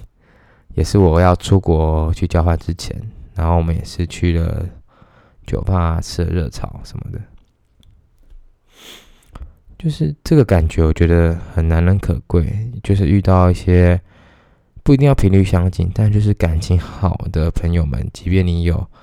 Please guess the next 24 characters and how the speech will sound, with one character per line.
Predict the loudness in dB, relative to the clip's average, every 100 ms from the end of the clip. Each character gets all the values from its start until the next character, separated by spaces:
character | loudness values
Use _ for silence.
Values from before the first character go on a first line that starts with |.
| _ _ _ _ -8
一 | -2
段 | 4 6 6
时 | 2 -2
间 | 0 4 6 6 4
没 | 4
有 | 4 4 2 -2 -8 _ _ _ _ _ _ _ -20 -16
相 | -2 0
处 | 0 -2
了， | -4 -2
但 | -4
是 | -2 0 2 2 0 _ -20
只 | -4
要 | 0 2
再 | 2 2 2
一 |
次 | 0 -4
相 | 0 2 2
聚， | 0 0 2
那 | 2 0
个 | 2 2 0
火 | -2 -4
花 | -4 0 2 4
又 | 4
会 | 4 4